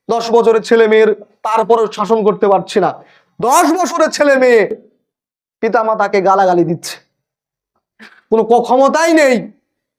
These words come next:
আল্লাহ রসুল সাল্লাল্লাহু আলাইহি সাল্লাম তিনি বললেন, "তোমার লাঠিটা আড়াতে গুঁজে রাখো, লাঠি, শাসনের লাঠিটাকে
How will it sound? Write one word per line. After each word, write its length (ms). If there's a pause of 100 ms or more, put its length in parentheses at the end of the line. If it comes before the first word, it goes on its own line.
(320)
আল্লাহ 240
রসুল 240
সাল্লাল্লাহু 600
আলাইহি 200
সাল্লাম 220
তিনি 140
বললেন, 520 (340)
"তোমার 200
লাঠিটা 500
আড়াতে 640
গুঁজে 340
রাখো, 400 (600)
লাঠি, 400
শাসনের 480
লাঠিটাকে 720